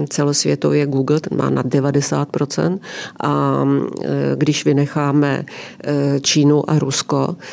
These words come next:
tak sociálním sítím naprosto dominuje Facebook. To znamená, máme dva hráče celosvětové, který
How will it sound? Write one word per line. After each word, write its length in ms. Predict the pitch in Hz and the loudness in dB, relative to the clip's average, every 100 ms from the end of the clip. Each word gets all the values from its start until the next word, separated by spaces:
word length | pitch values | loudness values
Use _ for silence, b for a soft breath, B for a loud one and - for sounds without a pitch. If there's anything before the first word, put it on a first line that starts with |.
| B - | B -4
tak 160 | 151 | -4
sociálním 800 | - 147 - 147 143 143 143 143 | -2 -2 0 2 2 2 2 0
sítím 600 | - - 139 147 143 143 | -4 -8 -2 2 2 2
naprosto 420 | 143 - 147 - | 0 -2 -2 0
dominuje 440 | 143 143 139 143 143 | 0 2 2 2 0
Facebook. 480 | 131 135 135 151 | -2 -2 0 -4
To 120 | - 147 | -2 -4
znamená, 420 | 143 143 143 143 | -2 -2 0 0
máme 320 | 143 143 139 | 2 2 0
dva 580 | 127 147 127 123 127 - - | 2 0 -2 -2 -2 -4 -4
hráče 760 | 156 160 143 127 - - - 170 202 B B B B - | 0 2 2 -2 -4 -4 -4 -4 -8 B B B B -2
celosvětové, 640 | 165 156 - 151 147 147 | 0 2 2 0 0 -2
který 420 | 143 151 147 147 | 0 0 2 0